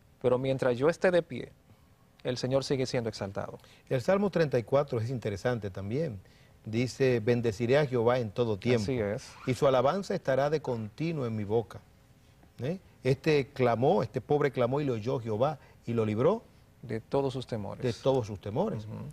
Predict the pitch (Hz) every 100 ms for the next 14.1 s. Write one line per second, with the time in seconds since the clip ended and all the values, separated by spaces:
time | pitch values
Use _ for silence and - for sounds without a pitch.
0 | - - 131 120 131 - 131 110 - -
1 | _ _ 135 127 117 113 - 143 - 165
2 | 165 156 139 139 127 107 113 104 113 107
3 | 113 135 127 113 113 117 - - _ 113
4 | 123 117 113 127 147 127 113 - - _
5 | _ 117 131 135 131 139 170 190 170 170
6 | 135 127 117 123 147 160 135 143 139 143
7 | 123 117 113 104 - - _ - 113 113
8 | 104 123 110 120 147 180 170 139 113 131
9 | 147 143 120 123 117 - _ _ _ _
10 | - 135 156 160 160 139 135 139 135 170
11 | 185 175 143 123 107 139 135 131 123 117
12 | 113 113 127 139 139 113 - 139 143 -
13 | 107 107 - - _ _ _ - 127 120